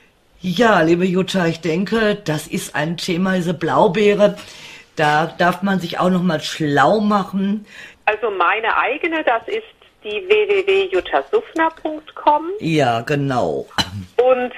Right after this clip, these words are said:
Speaker 2: äh, ich habe aber keine Verlinkung zur Blaubeere, weil, wie gesagt, man muss leider Acht geben, was man in diesem Internet so schreibt.
Speaker 1: Ja.
Speaker 2: Und deswegen ist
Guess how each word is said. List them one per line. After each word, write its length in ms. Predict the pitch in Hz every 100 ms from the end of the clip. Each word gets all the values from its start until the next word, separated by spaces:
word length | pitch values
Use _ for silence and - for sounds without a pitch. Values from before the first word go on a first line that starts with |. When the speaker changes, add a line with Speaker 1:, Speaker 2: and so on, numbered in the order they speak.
| -
Speaker 2:
äh, 160 | 233 208
ich 100 | -
habe 220 | 247 240
aber 160 | 214 190
keine 380 | 190 214 226 285
Verlinkung 640 | - 269 254 269 294 269 -
zur 180 | 254 220
Blaubeere, 960 | 196 180 170 208 220 277 311 330 320 302
weil, 320 | - 185 208 226
wie 80 | 233
gesagt, 340 | 214 202 208 - _ -
man 220 | 190 165 160 170
muss 120 | 170 -
leider 320 | 123 120 -
Acht 220 | - -
geben, 320 | - 226 285 311
was 140 | 160 -
man 180 | 156 143
in 120 | 151
diesem 200 | - 151
Internet 380 | 127 160 - -
so 60 | -
schreibt. 540 | - - - - 508 - -
Speaker 1:
Ja. 580 | 147 156 135 117 117 165
Speaker 2:
Und 180 | 214 220 - 214
deswegen 640 | 151 165 175 208 214 214
ist 140 | 180